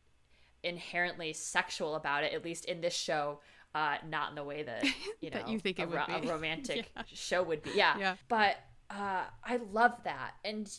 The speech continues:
Speaker 1: you really get that with this show. I think my favorite combination of characters is one where it seems like they're all kind of assholes on the surface, and,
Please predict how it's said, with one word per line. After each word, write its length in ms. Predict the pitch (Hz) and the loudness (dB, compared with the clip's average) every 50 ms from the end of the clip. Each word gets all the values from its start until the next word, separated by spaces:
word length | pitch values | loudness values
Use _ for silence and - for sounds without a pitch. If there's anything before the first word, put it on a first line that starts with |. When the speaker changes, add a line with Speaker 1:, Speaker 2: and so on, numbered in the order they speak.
| - | -12
Speaker 1:
you 180 | - 214 262 277 | -8 -6 -4 -4
really 260 | 262 302 320 311 285 226 | 0 0 0 2 0 0
get 260 | - 175 175 - - | 2 0 0 2 0
that 220 | 165 143 - - | 0 0 0 -2
with 140 | 160 143 - | -6 -10 -8
this 160 | - 143 - | -8 -8 -6
show. 520 | - - - 151 147 135 123 135 135 151 - | -6 -6 -4 -4 -4 -4 -6 -8 -8 -6 -4
I 60 | - 214 | -6 -2
think 220 | 220 269 269 - | -2 -2 -2 0
my 100 | 320 302 | -2 -2
favorite 380 | 294 - 202 196 190 185 175 - | 2 2 2 4 6 4 4 2
combination 640 | - 202 185 175 175 170 165 170 156 - 170 165 | 0 -2 -2 0 -2 -4 -4 -4 -4 -6 -6 -6
of 140 | - - - | -6 -10 -6
characters 440 | - 175 165 160 - 151 147 151 - | -4 -4 -4 -2 -2 -4 -4 -4 -6
is 120 | 165 - | -8 -6
one 220 | 156 160 160 160 | -4 -4 -6 -4
where 400 | 160 160 156 156 151 156 139 - - - _ - - - | -4 -4 -2 -2 -2 -2 -4 -6 -10 -14 _ -20 -16 -14
it 100 | 220 202 | -10 -10
seems 240 | - - 330 370 - | -8 -8 -8 -6 -6
like 80 | 480 | -4
they're 100 | - 302 190 | -2 -2 0
all 140 | 165 165 165 | 0 0 -2
kind 300 | - - - 160 156 156 | -4 -8 -8 -8 -4 -4
of 100 | 156 - - - - - - - | -6 -8 -8 -14 -20 -18 -12 -8
assholes 520 | 139 135 151 - - - 196 190 190 190 | -8 -8 -8 -8 -10 -8 -6 -4 -4 -4
on 120 | 196 190 | -4 -6
the 60 | 190 185 | -6 -6
surface, 580 | - 202 185 185 - 180 175 175 - - - - _ - | -2 -2 -2 -2 0 -2 -2 -2 -2 -6 -10 -12 _ -8
and, 480 | 170 165 160 156 151 156 151 160 - | -4 -2 -2 -2 -2 -4 -8 -12 -16